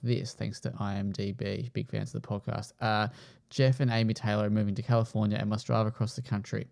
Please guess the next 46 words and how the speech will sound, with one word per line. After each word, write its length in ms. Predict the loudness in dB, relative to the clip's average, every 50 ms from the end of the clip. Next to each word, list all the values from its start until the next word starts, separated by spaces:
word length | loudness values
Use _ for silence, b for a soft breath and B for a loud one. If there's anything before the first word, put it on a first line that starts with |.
| B B B B B B B
When 80 | -2 0
they 100 | 0 0
find 200 | 2 4 4 6
themselves 280 | 6 4 4 2 0 0
stranded, 520 | 0 2 2 2 2 2 0 -2 -4 -6 -10 -14
stranded 440 | -4 2 4 6 6 6 6 4
in 40 | 4 4
the 60 | 4
middle 260 | 4 2 2 0 0
of 120 | -2 -2
a 60 | -2 -2
desert 420 | 0 0 2 2 2 2 0 0
with 140 | -2 -2 -2
hardly 360 | 0 0 0 0 0 -2 0
anyone 380 | 0 2 2 4 4 4 4 2
or 100 | 2 0
anything 440 | -2 -2 -2 -2 -4 -2 -2 -2 -2
around, 400 | -2 -2 0 0 2 2 2 0
their 160 | 0 -2 -4
trip 260 | -2 0 0 -2 0
comes 220 | 0 -2 -2 -2 -2
to 100 | -4 -6
a 60 | -6
sudden 380 | -6 -4 -4 -2 -2 -2 -4
halt. 360 | -4 -4 -4 -4 -4 -4 -8 B B B B B B B B B _ 2
Amy 180 | 2 4 4
takes, 440 | 4 4 2 2 2 0 -6 -10 -12 -14 _ _ _ _ _ -4
uh, 60 | -2
sorry, 240 | 0 0 0 0 0 0 0
Amy 200 | 2 4 6 6
had 140 | 6 6 6
taken 240 | 6 4 4 6 4
a 80 | 2
ride 220 | 2 2 2 2 2
with 120 | 0 0 -2
a 40 |
friendly 320 | 0 0 0 2 2 2 0
trucker 380 | -2 -4 -6 -4 -4 -4 -6
to 160 | -4 -4 -4 -4
a 40 |
small 300 | -4 -4 -2 0 0 0
diner 300 | 0 0 -2 -2 -2 -2
to 100 | -4 -6
call 180 | -4 -4 -4 -4
for 140 | -4 -4 -2
help, 240 | 0 0 0 0